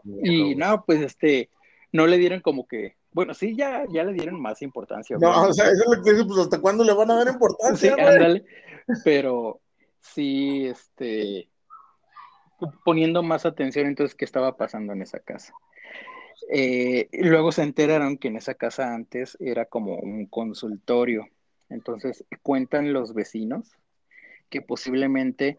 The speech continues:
Speaker 2: en algún momento llevaron a un niño, este, muy mal y que posiblemente ahí falleció.
Speaker 1: Ah, no mames, güey.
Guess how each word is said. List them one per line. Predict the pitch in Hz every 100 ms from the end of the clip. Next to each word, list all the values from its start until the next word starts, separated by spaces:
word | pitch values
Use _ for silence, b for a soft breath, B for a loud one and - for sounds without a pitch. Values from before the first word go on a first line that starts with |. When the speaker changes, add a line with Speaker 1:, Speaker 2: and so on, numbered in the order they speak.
| B B -
Speaker 2:
en | 131
algún | 127 127 127
momento | 131 131 135 127 135
llevaron | 131 123 123 127 127 127 123
a | 120
un | 123 127
niño, | 127 127 131 123 110 101
este, | 95 - - 104 101
muy | 107 127
mal | 123 127 185 _ - - _ -
y | 104 -
que | - 98 92 87 87 -
posiblemente | 107 - 107 101 107 98 98
ahí | 95
falleció. | - 95 92 - 123 _ _ _ _ _ _ _ _ _ _ _ _ _ _ _ _ _ _ _ _ _ _ _ _ _
Speaker 1:
Ah, | 95
no | 95
mames, | 95 92 - 98
güey. | 82